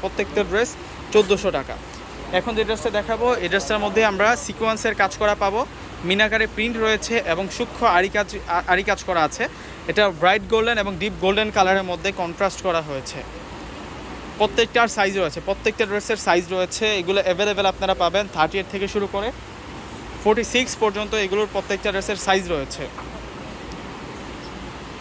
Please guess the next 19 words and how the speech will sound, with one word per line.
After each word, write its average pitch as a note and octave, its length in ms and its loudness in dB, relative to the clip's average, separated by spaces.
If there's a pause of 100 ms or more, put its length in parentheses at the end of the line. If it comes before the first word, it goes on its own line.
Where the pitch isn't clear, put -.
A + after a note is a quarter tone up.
(440)
এটা F3 200 4
আকাশি A3 360 2
কালারের G3+ 340 4
মধ্যে F3+ 220 -2 (180)
পেয়ে F#3 120 4
যাচ্ছি D#3 300 0
আমরা। D#3 300 2 (200)
এত F#3 220 0
সুন্দর, G#3+ 440 0
মানে F3 220 0
গরমে A3 420 2 (100)
পরার G3 300 2
জন্য G#3+ 220 -2
কমফোর্টেবল G#3 720 0 (440)
ড্রেস G3 260 4
নিয়ে G3+ 140 4
আসছি F#3 220 2
ফেব্রিক্সের G3 540 0
মধ্যে। F3 300 -2